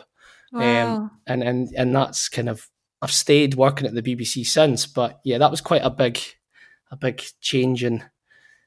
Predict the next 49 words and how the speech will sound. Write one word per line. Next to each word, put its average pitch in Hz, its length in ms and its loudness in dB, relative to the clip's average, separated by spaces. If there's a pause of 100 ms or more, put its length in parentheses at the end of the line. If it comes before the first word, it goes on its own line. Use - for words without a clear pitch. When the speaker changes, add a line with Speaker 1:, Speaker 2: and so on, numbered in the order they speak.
(200)
Speaker 2:
in 127 80 -2
my 123 80 2
life 123 320 2
at - 60 -8
the - 60 -10
time. 117 440 0
Speaker 1:
Before 240 320 2
I 269 180 0
move 214 300 2
on 208 240 0
to 202 420 -4
the 208 100 -2
next 208 260 0
stage 208 340 -2
of 202 160 -6
your 202 100 -2
career, 208 480 0
I 208 40 0
want 202 260 -4
to - 100 -4
talk - 300 -4
about 208 200 -4
your 208 120 2
next 202 260 2
song, 220 400 4
which - 340 0
is, 202 300 0
uh, 196 240 0
Naked 202 300 2
and 214 180 -2
Famous. 202 540 0
And 214 180 2
this - 240 0
is 240 140 0
such - 560 0
a 220 60 -2
brilliant, 214 840 0
almost 220 460 0
kind 214 180 -2
of 196 100 0
summer 214 460 2
song, 214 560 2 (460)
but - 160 -2
you 226 120 2
might 196 180 0
have, 196 340 -4 (120)
uh, 190 280 0 (140)
different 208 420 -2
memories. 214 760 4